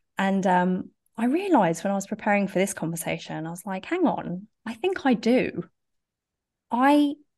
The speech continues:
feel like I need to always be doing something productive.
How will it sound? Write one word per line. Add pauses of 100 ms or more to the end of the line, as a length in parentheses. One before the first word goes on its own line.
(240)
feel
like
I
need
to
always
be
doing
something
productive.